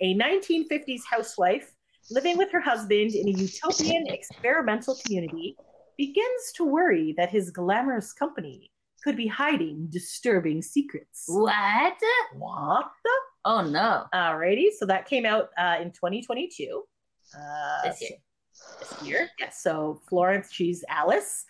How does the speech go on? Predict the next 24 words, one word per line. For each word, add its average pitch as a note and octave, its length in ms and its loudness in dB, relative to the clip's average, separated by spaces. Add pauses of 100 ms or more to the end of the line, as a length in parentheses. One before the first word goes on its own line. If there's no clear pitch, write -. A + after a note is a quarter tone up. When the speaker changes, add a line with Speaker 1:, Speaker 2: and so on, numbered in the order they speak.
(360)
Speaker 1:
Uh, D#3+ 180 4
Harry G#3 300 4
plays F#3 460 4 (100)
a D#3 320 2
gentleman F3 320 2
named D3+ 260 -2
Jack, G3+ 420 0
who F3 100 0
is D3+ 120 -4
her C#3+ 80 -8
husband. E4 400 0 (680)
Uh, D#3+ 200 4
Chris - 420 -2
Pine A3+ 580 2 (160)
plays F#3+ 320 4
the F3+ 80 2
guy E3+ 200 2
named D#3+ 260 -4
Frank, B3 420 0
who G3+ 120 4
is, E3+ 240 0
like, D#3+ 200 -2
the D#3 60 -6
boss. E3+ 680 0